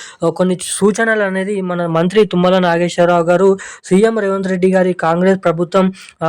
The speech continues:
అప్డేట్స్, సూచనలు అనేది విడుదల చేయడం అయితే జరిగింది. ఇక డబ్బులు జమ కావాలంటే ఏం చేయాలి, అందరికంటే ముందుగా ఈ డబ్బులు అనేది మీ ఖాతాలలో జమ కావాలంటే ఎటువంటి అప్డేట్ చేసుకోవాలో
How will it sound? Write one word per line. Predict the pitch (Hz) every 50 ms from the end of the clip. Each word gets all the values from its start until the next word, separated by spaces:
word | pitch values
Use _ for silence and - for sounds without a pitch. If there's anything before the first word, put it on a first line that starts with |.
| 165
అప్డేట్స్, | 165 160 160 165 202 214 208 - - 226 202
సూచనలు | 185 - 185 190 185 202 196 196 190 185
అనేది | 180 175 175 180 180 185
విడుదల | 165 165 156 170 170
చేయడం | 180 175 - 180 165 170 170 170
అయితే | 170 170
జరిగింది. | 160 151 156 151 160 165 175 180 185 202 208 202 202 - - - - - - 185
ఇక | 180 196
డబ్బులు | 190 180 170 170 165 165 202 214
జమ | 185 185 175 180 185
కావాలంటే | 180 196 190 190 185 185 185 180 180 170
ఏం | 175 190 185
చేయాలి, | 180 175 175 175 175 185 190 190
అందరికంటే | 175 160 170 175 190 185 196 185 185 196
ముందుగా | 180 170 165 170 170 180 180 190 185 180 185 - - - - _ -
ఈ | 175 170 156 170 160
డబ్బులు | 165 190 202 202
అనేది | 190 190 190 190
మీ | 190 190 180
ఖాతాలలో | 185 170 160 170 175 175 185 185 185 190 196 190 180 180 180 - - - - -
జమ | 147 165 175
కావాలంటే | 185 180 196 190 190 196 190 185 190 180
ఎటువంటి | 196 190 - 196 196 196 196
అప్డేట్ | 185 160 160 156 180 185 180 175 -
చేసుకోవాలో | 175 170 - - - 180 180 175 185 196 190 185